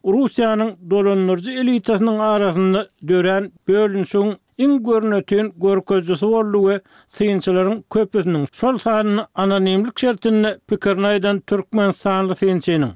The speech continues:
Wenada ýaşaýan türkmen siýasatçysy Nur Muhammed Hanahyň pikirlerine görä, güýçli Putin ertekisine agyr zar wurdy. Adatça bolşy ýaly türkmen sany raýatlaryň garaşsyz,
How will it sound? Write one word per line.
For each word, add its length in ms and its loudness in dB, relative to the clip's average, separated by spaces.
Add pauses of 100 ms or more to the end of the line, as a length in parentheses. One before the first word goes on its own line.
(140)
Wenada 420 0
ýaşaýan 580 0
türkmen 460 0
siýasatçysy 840 -2
Nur 260 2
Muhammed 540 0
Hanahyň 580 0
pikirlerine 600 -2
görä, 320 2 (300)
güýçli 560 0 (120)
Putin 500 0 (100)
ertekisine 760 0 (140)
agyr 320 0 (200)
zar 240 -2
wurdy. 360 -2 (180)
Adatça 540 -2
bolşy 300 0
ýaly 340 0
türkmen 500 -2
sany 420 -2 (160)
raýatlaryň 640 0
garaşsyz, 560 -2